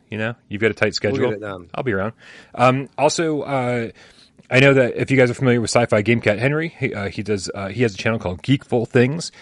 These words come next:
Speaker 1: uh, and I've agreed to be on his show. Uh, I know we're doing it tomorrow. Um, I, I don't, I don't <laughs> know the time exactly, but if you're not, if you're not familiar, make sure you,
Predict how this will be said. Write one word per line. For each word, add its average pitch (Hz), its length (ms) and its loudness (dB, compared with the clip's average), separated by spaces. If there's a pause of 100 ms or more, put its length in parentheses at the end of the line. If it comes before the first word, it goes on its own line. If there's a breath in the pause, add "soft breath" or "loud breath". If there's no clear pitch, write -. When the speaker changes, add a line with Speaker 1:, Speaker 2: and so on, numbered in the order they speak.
(220 loud breath)
Speaker 1:
uh, 98 240 -6
and 98 140 -6
I've 95 200 -6
agreed 101 200 -6
to - 80 -14
be 98 140 -4
on 95 120 -4
his 107 220 -2
show. 135 380 -2 (120)
Uh, 87 300 -6
I 98 60 -10
know 92 120 -8
we're 90 80 -10
doing 92 180 -6
it - 60 -12
tomorrow. 113 560 -2 (380 soft breath)
Um, 90 480 -10 (240)
I, - 80 -14 (120)
I 101 60 -6
don't, 101 320 -4
I - 60 -10
don't 104 160 -6
<laughs> 92 80 -8
know 139 100 4
the 107 160 -4
time 101 280 -6
exactly, 107 420 -2
but 90 160 -4
if 85 100 -10
you're 92 120 -2
not, 92 200 -6
if 92 140 -14
you're 92 100 -8
not 90 120 -8
familiar, 98 320 -4
make 92 140 -6
sure 98 140 -6
you, 90 200 -6